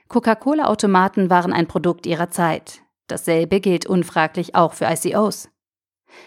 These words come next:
Letztlich komme es jetzt darauf an, einen regulatorischen Rahmen zu schaffen.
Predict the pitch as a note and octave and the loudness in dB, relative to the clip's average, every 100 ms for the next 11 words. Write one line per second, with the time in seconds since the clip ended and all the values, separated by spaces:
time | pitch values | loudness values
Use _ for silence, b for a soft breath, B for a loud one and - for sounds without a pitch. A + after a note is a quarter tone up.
0 | b b A3+ A3 - A3 C4+ - B3 A#3 | b b 0 0 0 0 0 2 2 2
1 | A#3 G#3+ - - F#3+ E3+ - F3+ F3 E3+ | 2 0 0 -2 2 2 2 0 2 0
2 | E3+ E3+ F#3+ F3 E3+ E3 G3+ G#3+ G3 F#3+ | 0 0 0 2 2 2 0 0 0 0
3 | F3 G#3 A3 F3+ F3+ - D3+ D#3+ D3+ | 2 2 2 0 -2 -2 -2 -2 -4